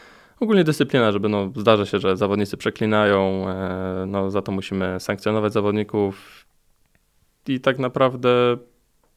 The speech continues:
nie ma dużej, nie ma dużych, mm, problemów z, z graczami na boisku, a jeżeli już jeden zawodnik dostanie przysłowiową kartkę, to w zasadzie po tej kartce jest dość spokojniejszy.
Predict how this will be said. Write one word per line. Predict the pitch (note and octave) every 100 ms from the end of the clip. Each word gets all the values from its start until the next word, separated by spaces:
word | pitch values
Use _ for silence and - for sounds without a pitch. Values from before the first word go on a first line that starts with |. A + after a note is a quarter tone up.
| _ _ _ _ _ _ _ _ _
nie | A#3 F3+
ma | G2+
dużej, | F#2+ A#2 G2+ G2+ F#2 F#2 F#2+ - - - - - - -
nie | A#2
ma | A2
dużych, | G#2 G2+ G#2 G#2 G#2 - -
mm, | G2+ G2 G2+
problemów | G2+ G#2+ G#2+ G#2 G2+ G#2
z, | G2 G#2 G#2 G2+ G#2 G#2 - G2+
z |
graczami | A2 A2 B2+ D3
na | D3+
boisku, | D3 D3+ D3 C#3+ C3+ C3 C3+ _ -
a | A2
jeżeli | G#2+ G#2+ G#2+
już | G#2 G#2+
jeden | G#2+ G#2+
zawodnik | G#2 G#2 G#2 G#2
dostanie | G2 - G2+
przysłowiową | - G#2 G#2+ G#2 G2
kartkę, | A2 G#2+ - G2+
to | F#2+
w |
zasadzie | G2+ F#2+ G2+ G2
po | F#2+ G2
tej | - G2
kartce | - G2+ - G2
jest | F2+ -
dość | F#2+ -
spokojniejszy. | - F#2+ F#2 E2+ -